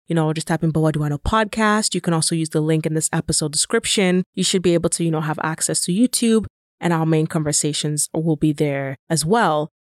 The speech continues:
And of course, you know, if you're more into, you know, bite-sized content to complement what you're hearing on each episode, if you're not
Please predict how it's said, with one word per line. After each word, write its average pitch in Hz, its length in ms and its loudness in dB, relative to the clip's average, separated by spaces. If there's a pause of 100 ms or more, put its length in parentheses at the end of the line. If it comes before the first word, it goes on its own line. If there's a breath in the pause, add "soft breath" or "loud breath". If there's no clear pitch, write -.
And 202 100 2
of 202 140 -4
course, 190 520 2
you 196 60 0
know, 185 140 4
if - 240 0
you're 180 160 4
more 180 340 4
into, 185 520 2
you 180 120 2
know, 170 140 4
bite-sized 214 580 0
content 254 760 2
to 190 120 -2
complement 196 600 2
what 185 180 0
you're 175 140 2
hearing 180 480 4
on 165 180 2
each - 240 -2
episode, 160 500 2
if 156 140 -2
you're 160 100 4
not 196 260 2